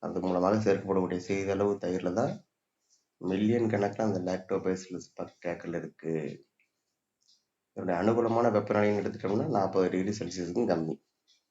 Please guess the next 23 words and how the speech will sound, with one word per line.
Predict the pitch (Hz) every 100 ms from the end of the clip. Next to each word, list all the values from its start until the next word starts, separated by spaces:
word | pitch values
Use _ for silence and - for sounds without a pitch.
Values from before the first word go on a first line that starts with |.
| _ _ _ _ _ _ _ _ _ _ _ _ _ -
இந்த | 107 104
எண்ணிக்கையில | 110 120 113 107
வந்து | 107 - 120
அதிகமா | 101 101 104 107
பெருகி | 101 95 98 110 -
பாலை | 95 95 92 -
தயிரா | - 87 90
மாத்திடும். | 87 82 82 80 - - _ _ _ _ _ _ _ _ _ _ _ _ _ _ _ _ _ _ _ _ _ _ _ - _ -
பாலை | 98 107
விட | 113 135
அதிக | 110 107 113 110 98 95 - _ _
தயிர்ல | - 101 101 98
தான் | 120 107
அதிக | 101 104
ச-, | - 92 90
கரிம | 95 92 95 95
சத்-, | 95 101 - _ -
அமிலங்கள், | 95 92 92 92 92
சத்தான | 85 - 95 90
கரிம | 92 92 92
அமிலங்கள் | 92 92 90 90
மற்றும் | 87 104 90
வைட்டமின்லாம் | 87 87 87 95 131